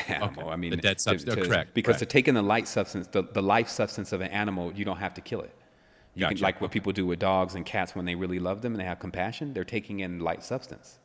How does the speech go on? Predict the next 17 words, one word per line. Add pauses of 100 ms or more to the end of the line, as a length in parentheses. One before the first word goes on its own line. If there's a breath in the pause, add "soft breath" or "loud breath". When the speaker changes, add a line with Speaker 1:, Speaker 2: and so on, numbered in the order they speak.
(320 soft breath)
Speaker 1:
And
they're
sharing
it,
that
life
substance,
right? (120)
Speaker 2:
Simple,
perfect
analogy
there.
Speaker 1:
Sure.
Speaker 2:
Perfect.
Thank
you.
Speaker 1:
So